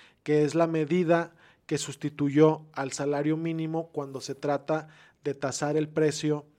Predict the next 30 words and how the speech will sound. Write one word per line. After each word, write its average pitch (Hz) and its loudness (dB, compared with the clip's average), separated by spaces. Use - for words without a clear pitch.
de, 117 -6
de 131 -4
inmuebles 151 0
y 135 -10
de 123 -10
multas, 139 -8
¿no? 160 -2
Esto 165 4
se 214 10
hizo 226 6
precisamente 196 2
para 185 4
poder 165 2
liberar 156 0
el 139 -6
precio 160 2
del, 123 0
del 131 -4
salario 147 2
mínimo, 202 0
para 139 -4
poder 156 -2
subirlo 165 0
sin 165 -10
restricción 165 -4
cuando, 117 -8
cuando 123 -12
sí 139 -10
sea 151 -6
necesario, 185 2